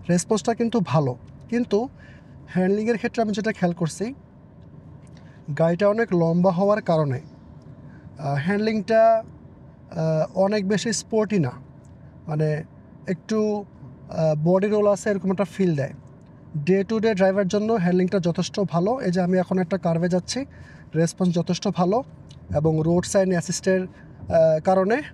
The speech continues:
ও স্পিড লিমিট দেখে আমাকে বলতেছে যে এই রাস্তায় স্পিড লিমিট চল্লিশ, তো ওর মধ্যে চালাচ্ছি এখন। ভিজিবিলিটি অসাধারণ, মানে সামনের গ্লাসটা যথেষ্ট বড় এবং হুডটা এত লম্বা, তারপরে কিন্তু আমার সমস্যা হচ্ছে না, আমি কিন্তু বুঝতেছি মাপটা মোটামুটি।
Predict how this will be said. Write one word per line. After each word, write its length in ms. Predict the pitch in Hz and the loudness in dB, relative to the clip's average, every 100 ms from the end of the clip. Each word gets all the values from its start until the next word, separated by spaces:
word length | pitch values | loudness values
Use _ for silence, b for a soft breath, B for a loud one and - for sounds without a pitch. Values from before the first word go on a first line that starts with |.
| - | -6
ও 240 | 165 160 160 | 0 2 0
স্পিড 300 | - 190 170 - - | 0 -2 -2 -8 -2
লিমিট 280 | 175 190 180 | 2 2 2
দেখে 260 | 180 175 | 0 2
আমাকে 260 | 226 190 190 | 2 2 2
বলতেছে 560 | 175 175 175 - 277 233 | 2 2 0 0 -2 0
যে 140 | 180 | 0
এই 100 | 165 | 2
রাস্তায় 340 | 165 160 185 | 0 0 -2
স্পিড 260 | 170 - 180 | -2 -2 0
লিমিট 280 | 175 170 202 - - | 0 0 -2 -4 -2
চল্লিশ, 520 | 202 170 131 - - - - | 0 0 -4 -10 -16 -18 -6
তো 80 | 151 | -2
ওর 180 | 175 170 | 2 2
মধ্যে 280 | 175 160 | 2 2
চালাচ্ছি 380 | 185 180 170 - | 2 0 0 -2
এখন। 220 | 175 262 277 - - B B B B B B B - - - - - | -2 -2 -6 -12 -20 B B B B B B B -20 -20 -16 -8 0
ভিজিবিলিটি 600 | 147 196 214 214 220 220 | 2 2 2 0 0 2
অসাধারণ, 500 | 170 - 143 139 127 - - - - - - | 2 2 0 0 -4 -10 -20 -20 -20 -20 -10
মানে 140 | 156 151 | -4 -2
সামনের 300 | - 180 185 | 2 2 4
গ্লাসটা 240 | 180 180 | 2 2
যথেষ্ট 320 | 175 175 - | 0 0 0
বড় 280 | 185 175 190 - B B - | 2 2 0 -4 B B -4
এবং 220 | 156 170 | 0 2
হুডটা 280 | 156 180 208 | 2 2 2
এত 120 | 202 | 4
লম্বা, 360 | 240 226 190 190 | 2 2 2 2
তারপরে 360 | 190 185 208 | 2 0 0
কিন্তু 200 | 214 208 | 0 0
আমার 160 | 214 220 | 2 0
সমস্যা 400 | - 185 185 196 | 0 0 0 0
হচ্ছে 300 | 180 185 170 | -2 0 0
না, 100 | 156 | 0
আমি 140 | 160 | 0
কিন্তু 180 | 190 196 | 0 0
বুঝতেছি 460 | 180 196 - 185 160 | 0 0 -2 -2 0
মাপটা 340 | 160 151 165 | 0 0 -2
মোটামুটি। 500 | 156 151 147 147 254 | 0 0 -2 -2 -6